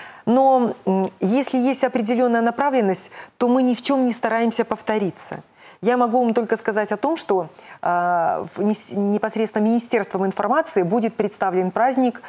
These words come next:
а, книги и, значит, печатных изданий. Гомельская область, представляя свои средства массовой информации, называет, уже стоит, я сегодня буквально была в Рогачеве, стоит великолепный, а, павильон, который называется «Газетный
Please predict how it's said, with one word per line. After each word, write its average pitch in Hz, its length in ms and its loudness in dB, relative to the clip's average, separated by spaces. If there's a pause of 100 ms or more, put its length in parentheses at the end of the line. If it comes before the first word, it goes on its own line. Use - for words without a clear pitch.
(160)
а, 170 440 2
книги 226 560 0
и, 196 480 0
значит, 180 360 -6
печатных 196 520 -2
изданий. 156 480 -4 (400)
Гомельская 277 640 2
область, 190 580 0 (840)
представляя 240 600 2
свои 226 420 2
средства 214 440 0
массовой 202 360 2
информации, 196 800 0 (260)
называет, 220 460 2
уже 240 300 2
стоит, 247 400 0
я 220 100 2
сегодня 214 380 2
буквально 202 400 0
была 196 200 2
в 185 60 2
Рогачеве, 202 640 2 (320)
стоит 269 380 0
великолепный, 220 880 2
а, 175 460 2
павильон, 226 580 4
который 220 300 2
называется 214 500 2
«Газетный 277 720 2